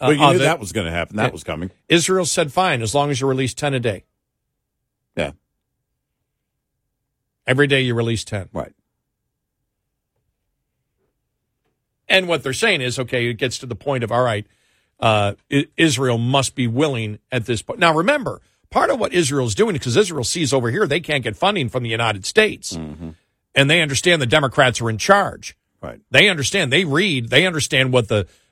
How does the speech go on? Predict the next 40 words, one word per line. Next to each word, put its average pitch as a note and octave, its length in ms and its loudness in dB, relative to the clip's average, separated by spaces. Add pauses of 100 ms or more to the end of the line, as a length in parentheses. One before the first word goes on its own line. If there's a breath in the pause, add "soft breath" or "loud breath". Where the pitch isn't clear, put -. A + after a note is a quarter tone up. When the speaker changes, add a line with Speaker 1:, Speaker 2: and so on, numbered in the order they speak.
Speaker 1:
you B2 140 2
know, A2+ 300 0
uh, A2+ 280 2
the, B2 260 -4
for C3 180 0
example, B2 540 0 (160)
when C3+ 140 4
it B2 140 -2
came B2+ 220 -2
out E3 300 2 (180 soft breath)
that B2+ 160 4
five B3 600 6
hundred E3 440 0
members, D3 640 0 (220)
at D3+ 140 2
least, F3+ 340 0
of C3+ 80 -2
the B2 80 4
Biden E3+ 260 4
administration C#3+ 840 -2 (300)
wrote E3 260 6
a D3+ 60 0
letter E3 520 0 (1040)
saying D3+ 280 2
we D3 100 2
must D3 240 0
have C#3 120 2
a A#2+ 40 -2
ceasefire. E3+ 800 2
Speaker 2:
Mm-hmm. E2 360 -12
Speaker 1:
They C#3+ 160 4
understand. E3+ 720 -2 (200)
Speaker 2:
Mm-hmm. F#2+ 280 -16 (180)
Speaker 1:
They C#3+ 160 4
understand E3 420 0
what's C3+ 140 -2
going C#3+ 240 2
on C3 140 2
in A#2+ 80 -2
Congress, B2 500 2